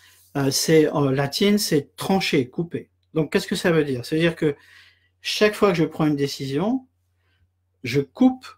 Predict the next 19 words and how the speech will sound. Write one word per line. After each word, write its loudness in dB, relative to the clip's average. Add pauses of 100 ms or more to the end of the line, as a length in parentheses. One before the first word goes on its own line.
(140)
je -6
tranche, -2 (340)
je -4
rejette 2
l'autre 2
possibilité. -8 (840)
D'accord ? -6 (280)
Et 0
ça, 0
c'est, -2 (360)
et -4
ça, 0
c'est, -2
euh, -14 (500)
c'est, -2 (180)
c'est, -10
c'est -4
terrifiant. -2 (240)
C'est 0